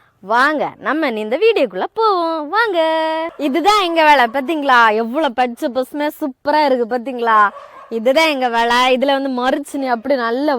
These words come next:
வளர்ந்து நிக்கல. இன்னும் நம்ம இதுக்கு உள்ளாடி நமக்கு என்னெல்லாம் கிடைக்குது அப்படின்னு சொல்லி பாப்போம், சரி? உள்ளாடி போமா? வாங்க. காம்பவுண்ட் ஒண்ணும் கட்டல, கட்டியலா?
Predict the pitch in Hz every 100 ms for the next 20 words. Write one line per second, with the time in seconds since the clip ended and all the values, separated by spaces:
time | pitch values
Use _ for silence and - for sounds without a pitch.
0 | 220 220 269 302 233 196 214 226 233 -
1 | - _ 247 294 320 302 294 269 339 311
2 | 294 311 277 269 269 247 254 240 262 311
3 | 330 277 285 277 285 277 269 196 196 254
4 | 233 247 254 277 277 233 208 220 247 240
5 | 277 294 254 320 359 330 185 208 208 262
6 | 262 - - - 226 269 339 277 269 254
7 | 240 220 220 208 214 214 202